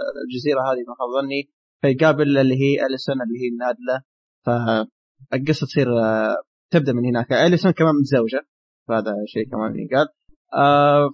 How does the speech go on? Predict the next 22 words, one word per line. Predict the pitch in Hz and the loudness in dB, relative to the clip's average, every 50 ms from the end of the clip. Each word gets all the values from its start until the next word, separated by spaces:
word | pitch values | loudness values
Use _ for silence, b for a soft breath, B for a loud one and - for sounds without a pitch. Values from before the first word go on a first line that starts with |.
| - _ - | -6 _ -4
فتشوف | 160 165 - - 208 170 | -2 -2 -2 -2 -2 -2
كيف | - 165 165 | -2 -2 0
العلاقة | 165 139 143 151 160 156 - | 0 2 2 2 2 0 -2
تصير | 127 - - 139 120 110 | -4 -4 -4 -4 -4 -4
بينهم. | 104 - 220 - _ _ - - - _ - - | -6 -10 -12 -16 _ _ -20 -20 -20 _ -4 0
آه، | - 139 139 139 139 139 139 143 139 127 165 165 - - 165 | 4 4 6 6 6 4 2 2 0 0 -2 -2 0 0 2
أحد | 180 208 180 185 | 2 4 4 4
الأشياء | 180 170 139 - - 175 170 | 6 4 4 4 4 4 4
اللي، | 156 143 139 135 131 127 127 123 120 117 | 6 6 6 6 4 4 4 4 2 2
آه، | 113 117 120 123 113 104 107 107 113 117 120 120 123 - 123 127 | 0 0 -2 -2 -2 -2 -4 -4 -4 -8 -12 -14 -16 -12 -6 -2
أميز | 139 147 135 113 | 0 0 0 -2
المسلسل | 123 117 - - 135 - - 117 | -4 -6 -6 -4 -4 -4 -4 -4
مرة | 123 127 120 110 | -6 -6 -8 -8
بالنسبة | - 117 - - - 120 - | -10 -14 -20 -12 -10 -8 -4
لي | 123 127 120 | -4 -2 -2
اللي | 113 110 120 131 | -2 -2 0 0
هي | 131 135 135 _ _ _ _ _ _ _ _ - | 0 -2 -2 _ _ _ _ _ _ _ _ -2
هرجة | 143 143 131 139 139 139 - | 0 0 2 0 0 0 0
بارت | 139 127 127 - - | 0 -2 0 0 0
وان | 151 131 123 | 0 2 2
وبارت | 131 110 120 - - | 0 0 -2 -2 -4
تو. | - - | -8 -10